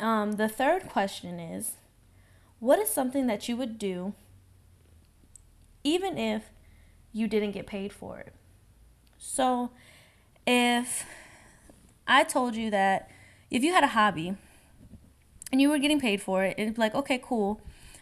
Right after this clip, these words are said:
But if I took it away, I took away the paycheck, would you continue doing it? Would you still enjoy it? Would you still have this fire burning passion for it?"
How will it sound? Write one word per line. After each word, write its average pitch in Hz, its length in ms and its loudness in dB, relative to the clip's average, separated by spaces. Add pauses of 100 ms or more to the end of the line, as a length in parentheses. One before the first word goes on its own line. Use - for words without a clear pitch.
(100)
But 220 100 2
if - 100 2
I 226 80 10
took 294 240 -2
it 320 80 -4
away, 196 460 0 (240)
I 220 80 2
took 285 160 -2
away 294 160 6
the 220 80 -6
paycheck, 220 540 -4 (720)
would 226 180 2
you 285 80 0
continue 226 420 0
doing 180 320 -4
it? 147 200 -10
Would 220 180 0
you 240 80 -2
still 233 420 -2
enjoy 214 400 -2
it? 147 200 -10
Would 214 180 -2
you 233 80 -6
still 247 200 -6
have 226 180 -4
this 214 140 -6
fire 202 380 0
burning 190 320 -4
passion 180 460 -8
for 160 260 -14
it?" - 160 -14